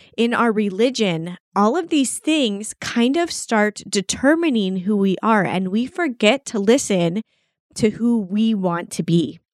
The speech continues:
And as we do this, we start harboring resentment.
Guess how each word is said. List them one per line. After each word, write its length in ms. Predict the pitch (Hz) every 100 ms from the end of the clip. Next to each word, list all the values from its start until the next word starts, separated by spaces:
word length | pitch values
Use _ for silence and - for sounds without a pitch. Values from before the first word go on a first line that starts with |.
| _ _ _ -
And 240 | 233 233 -
as 420 | 226 233 294 -
we 180 | 247 208
do 300 | 165 262 349
this, 420 | 220 156 190 - -
we 200 | 208 214
start 520 | - - 220 254 -
harboring 920 | - - 208 202 196 196 190 185 185 -
resentment. 640 | 185 175 160 143 - -